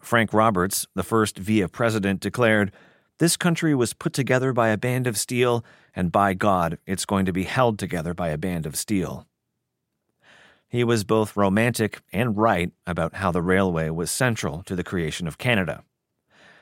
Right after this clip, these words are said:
British Columbia held out for the promise of a rail link before signing on to Confederation in eighteen seventy-one. The role of transcontinental trains bringing millions of settlers to the West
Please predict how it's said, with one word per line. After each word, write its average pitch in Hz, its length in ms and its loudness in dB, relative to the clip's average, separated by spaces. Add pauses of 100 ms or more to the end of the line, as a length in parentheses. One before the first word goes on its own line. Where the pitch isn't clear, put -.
(180)
British 151 260 2
Columbia 131 540 2
held 123 320 0
out 120 200 2
for 123 120 -6
the 117 80 0
promise 127 460 0
of 120 80 0
a 120 80 2
rail 113 280 4
link 85 240 -2
before 95 360 -2
signing 98 400 2
on 95 200 0
to 101 80 -8
Confederation 95 880 -2
in 104 220 -6
eighteen 92 340 -4
seventy-one. 80 720 -4 (1000)
The 101 100 0
role 107 340 4
of 90 120 -2
transcontinental 104 880 -2
trains 117 500 0
bringing 98 400 0
millions 110 440 2
of 82 100 -6
settlers 120 480 0
to 107 100 -4
the 92 80 2
West 123 460 0